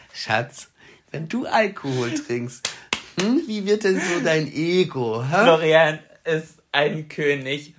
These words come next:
Speaker 2: Wow. Wenn ihr denkt, er wäre jetzt von sich aus darauf gekommen, mir die Frage zurückzustellen,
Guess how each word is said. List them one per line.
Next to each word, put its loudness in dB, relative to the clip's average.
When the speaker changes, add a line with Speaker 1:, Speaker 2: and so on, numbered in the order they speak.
Speaker 2:
Wow. 0
Wenn 2
ihr 4
denkt, 0
er 2
wäre 2
jetzt 2
von 0
sich -6
aus 0
darauf -2
gekommen, -6
mir -4
die -8
Frage -2
zurückzustellen, -2